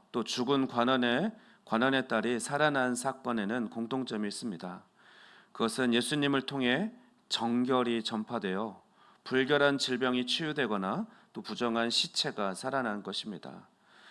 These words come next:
즉, 이 사건들은 예수님을 통한 정결의 전파력이 불결의 오염력보다 더 강하다라는 것을 보여줍니다. 율법은 불결의 전염성을 방지하고자 하는 그냥 소극적 기능만 합니다.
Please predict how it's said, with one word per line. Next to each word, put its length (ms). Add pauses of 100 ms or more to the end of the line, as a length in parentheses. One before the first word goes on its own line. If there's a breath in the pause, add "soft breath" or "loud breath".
(160 loud breath)
즉, 140
이 120
사건들은 680
예수님을 520
통한 600 (440 soft breath)
정결의 680
전파력이 880 (480 soft breath)
불결의 640
오염력보다 1120 (280 loud breath)
더 220
강하다라는 880
것을 240
보여줍니다. 680 (880 soft breath)
율법은 1040
불결의 560
전염성을 720
방지하고자 840
하는 240
그냥 180
소극적 540
기능만 400
합니다. 400